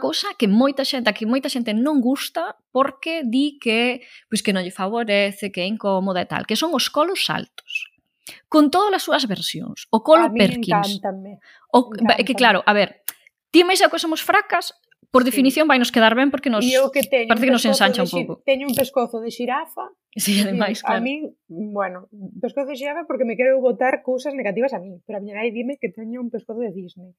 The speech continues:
Speaker 2: Entón, eh,
Speaker 1: <laughs>
Speaker 2: todas esas cousas de, de pescozo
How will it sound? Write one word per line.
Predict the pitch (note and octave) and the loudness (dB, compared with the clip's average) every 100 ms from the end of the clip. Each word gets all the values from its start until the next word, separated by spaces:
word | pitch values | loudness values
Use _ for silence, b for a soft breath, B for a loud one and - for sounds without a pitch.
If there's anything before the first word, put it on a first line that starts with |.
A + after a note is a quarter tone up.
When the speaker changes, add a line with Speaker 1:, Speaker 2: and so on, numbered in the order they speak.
| _ _ _ _ | _ _ _ _
Speaker 2:
Entón, | C4 A#3+ A3+ C#4+ D4 D#4+ _ - | -4 -4 0 0 0 -12 _ 0
eh, | C5+ - - E4 D#4 E4 - - | 6 6 8 4 6 2 0 -4
Speaker 1:
<laughs> | A#3 A#3+ | 2 4
Speaker 2:
todas | C#4+ C4 | 6 4
esas | C4+ D4 D4+ | 2 -2 -2
cousas | - E4+ E4 - E4 E4 _ _ | 0 -2 -2 -6 -10 -12 _ _
de, | G3 G#3+ G#3 | -6 -4 -4
de | E3+ G#3+ G3 | -6 -8 -8
pescozo | A3 - B3+ B3+ | -12 -4 -4 -4